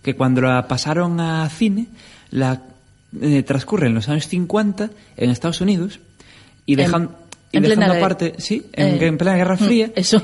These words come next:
Speaker 2: <laughs>
Speaker 1: Y, y es genial, porque aparte de los cambios que se tuvieron que hacer por motivos técnicos, por ejemplo,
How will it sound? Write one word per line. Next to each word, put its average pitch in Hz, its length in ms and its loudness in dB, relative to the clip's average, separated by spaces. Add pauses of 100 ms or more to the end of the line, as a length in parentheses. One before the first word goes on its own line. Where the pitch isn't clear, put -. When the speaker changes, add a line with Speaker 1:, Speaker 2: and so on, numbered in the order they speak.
Speaker 2:
<laughs> 220 60 0
Speaker 1:
Y, 175 580 4
y 151 140 4
es 190 160 -2
genial, 190 260 0
porque 139 200 -2
aparte 156 300 -4
de 175 60 0
los 165 120 -4
cambios 156 320 -4
que - 100 -18
se 113 80 -12
tuvieron 143 340 -2
que 147 80 -4
hacer 143 320 -4
por 110 540 -8
motivos 131 380 -6
técnicos, 139 380 -4
por - 140 -8
ejemplo, 117 420 -6